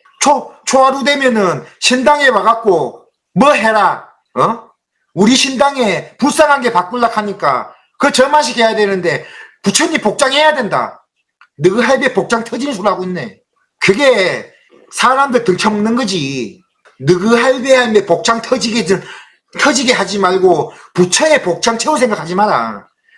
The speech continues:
내가 하고 싶어 하는 그거예요. 만물상인지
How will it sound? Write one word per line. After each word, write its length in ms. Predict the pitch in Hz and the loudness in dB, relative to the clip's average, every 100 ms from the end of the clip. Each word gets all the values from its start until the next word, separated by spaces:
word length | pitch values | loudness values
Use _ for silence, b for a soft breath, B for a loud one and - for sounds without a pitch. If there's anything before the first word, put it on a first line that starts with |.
| _ | _
내가 260 | 165 240 285 | 0 2 2
하고 100 | 262 | 0
싶어 200 | - 220 | 0 0
하는 120 | 208 | 0
그거예요. 560 | 170 180 202 135 107 - _ _ _ _ - | -2 0 0 0 -6 -14 _ _ _ _ 0
만물상인지 1300 | 143 202 254 269 - 202 185 170 143 120 104 87 80 | 2 2 2 -2 0 -2 0 -4 -4 -6 -6 -8 -14